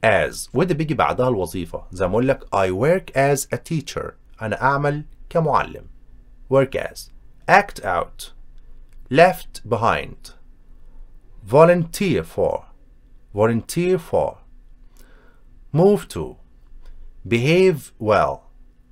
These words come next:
Behave well. Behave like a princess. Ask for money.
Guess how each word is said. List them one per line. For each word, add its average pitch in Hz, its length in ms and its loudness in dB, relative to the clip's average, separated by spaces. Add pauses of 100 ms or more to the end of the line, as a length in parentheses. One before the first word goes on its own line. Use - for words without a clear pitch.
(220)
Behave 131 460 0
well. 76 280 -2 (960)
Behave 180 460 4 (340)
like 147 480 4 (360)
a 110 100 4
princess. - 560 -6 (4000)
Ask 220 340 2
for 175 280 6
money. 95 380 0